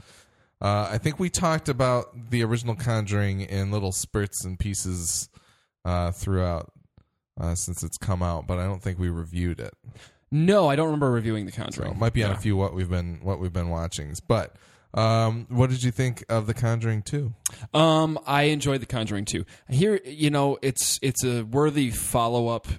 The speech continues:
Speaker 2: much in the same way I think Insidious Two was a worthy follow-up to that movie. I don't think it's as good as the original.
Speaker 1: Okay.
Speaker 2: Um, I think it recycles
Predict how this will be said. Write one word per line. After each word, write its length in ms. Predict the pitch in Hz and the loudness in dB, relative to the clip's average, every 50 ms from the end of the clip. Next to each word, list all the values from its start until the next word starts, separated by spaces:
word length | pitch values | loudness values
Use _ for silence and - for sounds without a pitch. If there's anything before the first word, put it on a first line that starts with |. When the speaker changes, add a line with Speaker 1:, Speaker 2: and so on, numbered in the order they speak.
| - - - | -6 -8 -6
Speaker 2:
much 260 | - 120 123 120 - | -2 -2 -2 -2 -2
in 60 | - | -2
the 80 | 120 113 | -2 -2
same 200 | - - 120 117 | -2 -2 -2 -2
way 120 | 113 110 107 | -2 -2 -2
I 60 | 107 | -4
think 180 | - 120 107 107 | -4 -6 -6 -6
Insidious 500 | 104 - - 123 113 110 110 110 - - | -6 -4 -4 -4 -2 -2 -2 -2 -4 -4
Two 160 | - 127 117 107 | -2 -2 0 0
was 120 | 113 104 | 0 -2
a 60 | 107 | -2
worthy 220 | 107 107 107 107 104 | -2 -2 -2 -4 -4
follow-up 460 | - - 110 107 107 107 98 - - - - | -4 -2 -2 0 0 -2 -4 -4 -8 -6 -4
to 160 | 113 107 101 | -2 -2 0
that 200 | 92 110 110 - | -2 -2 -4 -2
movie. 340 | 127 135 139 160 180 185 - - - - - - - | -2 -2 -2 -2 -4 -6 -8 -14 -20 -20 -18 -6 -2
I 60 | 123 | 0
don't 160 | 131 127 117 | 0 2 0
think 140 | - 117 101 | -2 -4 -4
it's 120 | 110 - - - | -6 -6 -6 -4
as 320 | 104 107 110 120 127 123 | -2 -2 0 0 -2 -2
good 200 | 123 - 147 139 | 0 0 0 0
as 100 | 143 143 | 0 0
the 140 | 135 143 139 | 0 0 0
original. 500 | 135 139 143 143 131 156 156 170 208 - _ _ - | 0 0 0 -2 -2 -4 -4 -4 -6 -8 _ _ -6
Speaker 1:
Okay. 300 | 107 101 - - 95 85 | -6 -4 -2 -2 -4 -2
Speaker 2:
Um, 480 | - 113 117 113 113 113 110 113 113 101 | 0 0 0 0 0 0 0 -2 -2 -2
I 80 | - 123 | -2 0
think 180 | - 151 139 | 0 0 0
it 100 | 135 127 120 117 | 0 0 -2 0
recycles 600 | 127 139 147 139 - 151 135 135 - 165 160 | 0 0 2 0 0 0 0 0 0 -2 0